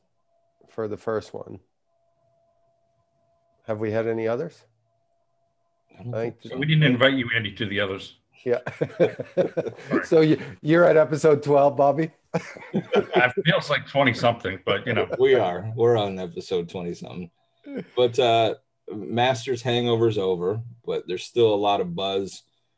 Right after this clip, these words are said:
Speaker 2: around Hideki's, uh, victory and the impacts of that,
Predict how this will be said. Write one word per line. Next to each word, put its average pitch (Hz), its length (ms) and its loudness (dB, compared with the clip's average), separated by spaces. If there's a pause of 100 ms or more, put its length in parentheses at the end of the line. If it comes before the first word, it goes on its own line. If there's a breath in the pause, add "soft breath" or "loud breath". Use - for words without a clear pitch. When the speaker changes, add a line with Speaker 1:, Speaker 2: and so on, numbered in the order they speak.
(160)
Speaker 2:
around 95 300 -8
Hideki's, 95 800 -4
uh, - 320 -12 (180)
victory 107 680 -2 (420)
and 87 140 -10
the - 140 -12
impacts 98 500 -6
of 95 100 -6
that, 90 380 -8